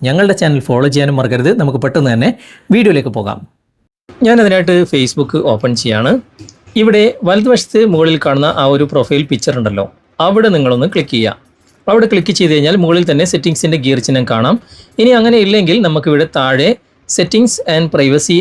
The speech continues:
എന്ന ഓപ്ഷൻ താഴെ കാണാൻ സാധിക്കും. അവിടെ ക്ലിക്ക് ചെയ്ത് കഴിഞ്ഞാൽ ഇവിടെ തന്നെ നമുക്ക് സെറ്റിംഗ്സ് എന്ന് കാണാൻ സാധിക്കും. രണ്ടും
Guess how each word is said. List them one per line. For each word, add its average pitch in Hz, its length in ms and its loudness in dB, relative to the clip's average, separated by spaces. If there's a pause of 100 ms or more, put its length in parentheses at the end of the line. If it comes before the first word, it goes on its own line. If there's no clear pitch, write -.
എന്ന 139 200 2
ഓപ്ഷൻ 139 260 -2
താഴെ 120 300 0
കാണാൻ 117 240 -2
സാധിക്കും. 113 320 -2
അവിടെ 156 200 0
ക്ലിക്ക് 143 280 -2
ചെയ്ത് 143 180 0
കഴിഞ്ഞാൽ 120 240 0 (400)
ഇവിടെ 214 200 2
തന്നെ 156 180 0 (120)
നമുക്ക് 147 240 0 (120)
സെറ്റിംഗ്സ് 185 480 0 (120)
എന്ന് 127 200 0
കാണാൻ 113 240 -2
സാധിക്കും. 101 300 -2 (140)
രണ്ടും 180 260 2